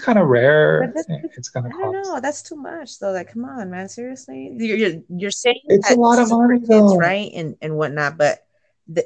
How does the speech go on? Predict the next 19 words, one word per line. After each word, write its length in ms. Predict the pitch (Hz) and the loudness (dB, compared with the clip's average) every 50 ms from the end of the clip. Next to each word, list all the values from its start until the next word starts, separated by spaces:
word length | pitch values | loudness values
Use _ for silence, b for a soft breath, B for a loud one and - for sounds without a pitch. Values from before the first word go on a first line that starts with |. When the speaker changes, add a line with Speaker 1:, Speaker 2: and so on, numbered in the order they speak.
| - 175 | -2 -2
Speaker 2:
I 60 | 170 170 | -2 -2
mean, 180 | 165 160 156 | -2 -4 -4
kids 280 | - - 185 185 185 - | -4 -4 -6 -6 -8 -10
can't 180 | - 294 - 247 | -12 -10 -10 -10
afford 400 | 226 - - 196 190 196 190 170 | -10 -6 -2 0 0 0 0 -4
these 260 | 185 175 170 160 - | -10 -12 -14 -14 -14
games 360 | _ - 151 156 160 170 175 180 | _ -8 -8 -8 -8 -8 -8 -8
or 60 | 160 | -8
game 320 | 160 156 - 151 151 156 151 | -8 -6 -6 -4 -4 -4 -6
consoles. 720 | - - 151 147 151 156 - - 185 185 196 208 214 - - | -8 -6 -6 -4 -4 -6 -6 -4 -4 -4 -4 -4 -8 -12 -12
Like, 220 | 196 175 170 156 _ _ _ _ _ _ _ _ _ _ _ - | -12 -12 -12 -12 _ _ _ _ _ _ _ _ _ _ _ -14
I, 200 | 107 135 - - - 175 _ _ _ _ _ | -14 -12 -14 -14 -18 -20 _ _ _ _ _
come 160 | - 285 302 359 | -12 -10 -8 -6
on. 540 | - 269 220 185 165 156 151 147 165 196 226 - | -4 -2 -2 0 0 0 -2 -4 -6 -10 -10 -6
<laughs> 420 | 311 302 320 311 294 294 - - _ _ _ _ _ _ _ _ _ _ _ _ _ _ _ _ _ _ _ _ _ _ _ _ _ _ b b b b b b b _ _ _ - | -4 -4 -4 -4 -4 -6 -8 -12 _ _ _ _ _ _ _ _ _ _ _ _ _ _ _ _ _ _ _ _ _ _ _ _ _ _ b b b b b b b _ _ _ -4
Speaker 1:
Yeah, 500 | 147 139 160 175 170 165 165 170 165 160 | 0 4 4 6 6 6 6 4 4 4
they're 160 | 156 180 180 | 6 6 6
really 320 | 175 175 175 185 180 196 190 | 6 6 6 6 8 6 6
expensive. 840 | 175 175 - - 139 135 143 143 - 165 156 151 143 139 131 131 | 4 4 0 -2 0 0 0 0 2 2 4 4 4 2 0 -2